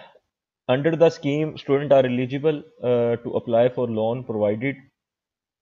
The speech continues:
उसके बाद he she has obtained admission on, uh, merit through normal course procedure in the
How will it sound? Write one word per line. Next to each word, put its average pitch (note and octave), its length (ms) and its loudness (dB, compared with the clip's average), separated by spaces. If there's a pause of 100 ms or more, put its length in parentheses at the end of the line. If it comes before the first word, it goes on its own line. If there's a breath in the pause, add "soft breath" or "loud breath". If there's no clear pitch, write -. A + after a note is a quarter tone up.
(1120)
उसके C3 200 -10
बाद B2+ 180 2
he C3+ 140 -2
she D3 320 -2
has C3 200 4
obtained B2+ 600 -4
admission A#2+ 500 -4
on, A#2+ 280 -4
uh, A#2 180 -4 (220)
merit A#2+ 340 2
through B2 520 -6 (220)
normal A#2+ 340 -2
course A#2+ 560 -4 (120)
procedure A#2 460 -4
in A#2 460 -10
the A2 100 2